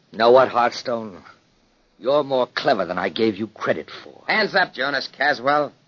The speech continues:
Speaker 1: Don't be dramatic, Detective Cook. I know the game is up.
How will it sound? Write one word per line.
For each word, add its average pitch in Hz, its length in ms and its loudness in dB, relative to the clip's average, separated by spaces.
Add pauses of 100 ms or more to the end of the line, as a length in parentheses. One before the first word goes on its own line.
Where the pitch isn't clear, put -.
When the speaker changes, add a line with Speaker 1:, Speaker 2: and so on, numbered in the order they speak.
(160)
Speaker 1:
Don't 135 180 -2
be 131 80 -2
dramatic, 123 580 4
Detective - 420 -18 (100)
Cook. - 420 -14 (760)
I 147 200 2
know 131 160 0
the 90 80 -6
game 73 280 -12
is 73 140 -16
up. 78 160 -12